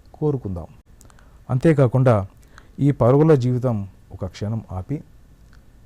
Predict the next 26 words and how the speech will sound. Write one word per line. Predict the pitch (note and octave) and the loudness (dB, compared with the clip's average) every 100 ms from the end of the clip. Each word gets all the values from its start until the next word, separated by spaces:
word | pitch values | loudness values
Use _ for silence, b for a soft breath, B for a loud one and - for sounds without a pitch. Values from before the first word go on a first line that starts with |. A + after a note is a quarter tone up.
| - - - - | -20 -20 -18 -8
మన | A2 C3+ C#3+ | -4 -2 0
గురించి | E3+ F3+ | 0 0
మనం | D#3+ C3 A2+ | 0 0 -2
ఆలోచిద్దాం. | G#2 G2 G2+ G2+ G#2 F2+ - - - - - - | -4 -6 -10 -8 -8 -10 -14 -20 -20 -20 -16 -8
మన | A#2 A2 | -4 -2
వీపు | A#2 D3 | -4 -2
మనకు | D3+ B2 - | -2 -2 -2
కనపడదు, | A2 A#2 A2 G2 - - - - | -4 -4 -6 -8 -16 -20 -20 -8
మన | A#2 | -2
లోపాలు | A2 B2+ C3 D#3+ | 0 0 2 2
మనకు | C3+ A2 | 2 -2
కనపడవు, | A2 A2+ A2 G#2 - - b b | -4 -4 -4 -6 -8 -20 b b
మన | A#2 B2 | -4 -2
తప్పులు | C#3 B2+ F3 | -2 0 0
మనకు | D#3+ A#2+ G#2+ | 2 0 -2
కనపడవు, | A#2 A#2 A2 - - - _ - | -4 0 -2 -2 -14 -20 _ -10
కానీ | G#2 D3 A#3+ - b b - | -6 -4 -6 -14 b b -4
వాటన్నిటినీ | A2 A2 A#2+ F#3 G3+ G3+ | -4 -2 2 2 4 4
ఈ | E3 | 4
కొత్త | B2 C3+ | 2 -2
సంవత్సరంలో | - C3 - B2+ B2 A#2+ | -2 -4 -2 -2 0 0
మనం | A#2 A2+ G2 - b - | 0 -2 -4 -10 b -14
మార్పులు | F#2 A2 B2+ C#3 A2 | -8 -8 -6 -6 -4
చేసుకుంటూ | A2 G#2 - G#2+ G#2 G2 b b - | -6 -8 -8 -8 -8 -8 b b -8
మంచి | A#2 D3 F#3 | -4 0 0
జీవితాల్ని, | A#2+ B2 A#2 A#2+ A2 G#2+ G2 | 0 -2 -2 -4 -4 -4 -6